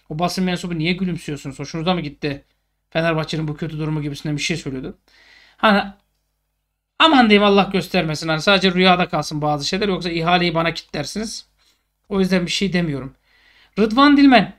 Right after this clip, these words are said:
En-Nesyri ile ilgili yorum yapabilmemiz için Jose Mourinho'nun üç beş maç arka arkaya En-Nesyri'yi ilk on birde başlatması ve sonuna kadar da oynatması lazım.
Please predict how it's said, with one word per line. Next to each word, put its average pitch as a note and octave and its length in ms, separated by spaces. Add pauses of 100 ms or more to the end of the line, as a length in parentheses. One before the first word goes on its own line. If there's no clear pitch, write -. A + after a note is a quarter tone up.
(220)
En-Nesyri A#3+ 640
ile F3 240
ilgili F3+ 260
yorum F#3+ 240
yapabilmemiz F#3 520
için F3 300
Jose F3+ 220
Mourinho'nun F#3+ 460
üç G3 220
beş B3+ 200
maç D3+ 240
arka F#3+ 280
arkaya D#3 300
En-Nesyri'yi F#3+ 720 (460)
ilk B3 300
on B3 160
birde G#3 200
başlatması F#3 520
ve G3 60
sonuna G3 360
kadar F#3+ 280
da A3 60
oynatması F#3 500
lazım. C3+ 260